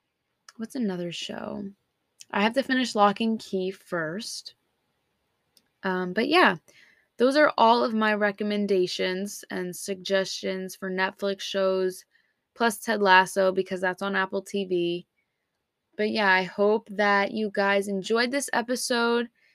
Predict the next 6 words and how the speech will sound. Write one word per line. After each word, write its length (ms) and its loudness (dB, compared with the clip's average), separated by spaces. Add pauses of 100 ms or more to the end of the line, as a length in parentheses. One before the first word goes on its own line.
(220)
Another 420 2
fun 500 2
and 160 0
light 320 6
episode. 880 2 (1300)
And, 760 4